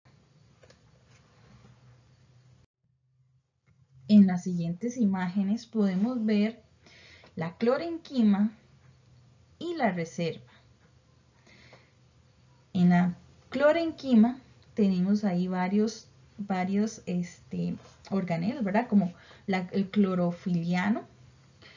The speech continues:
donde van a haber varias, este, varios cloroplastos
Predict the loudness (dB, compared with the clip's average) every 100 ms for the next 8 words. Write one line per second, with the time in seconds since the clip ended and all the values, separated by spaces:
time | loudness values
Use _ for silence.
0 | -20 -12 -2 0 2 0 2 2 2 0
1 | 0 2 2 2 -2 -10 -14 -6 -4 -4
2 | -6 -6 -2 -2 -2 -4 -2 0 0 -4
3 | -4 -2 -4 -10 -10 -10 -10